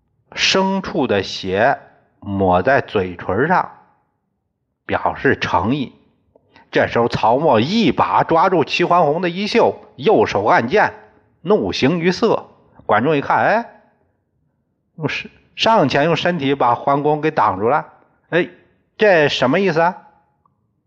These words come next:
？“鲁国连年受兵，国家都快灭亡了。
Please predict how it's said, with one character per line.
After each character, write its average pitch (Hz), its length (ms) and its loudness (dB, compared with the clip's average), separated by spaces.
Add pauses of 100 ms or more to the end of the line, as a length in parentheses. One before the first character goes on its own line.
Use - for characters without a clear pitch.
(1600)
？“鲁 120 360 4
国 131 220 4
连 147 380 4
年 175 180 4
受 170 220 2
兵， 160 260 -2
国 170 180 0
家 190 140 2
都 202 140 0
快 190 200 0
灭 185 200 0
亡 110 320 0
了。 208 300 -2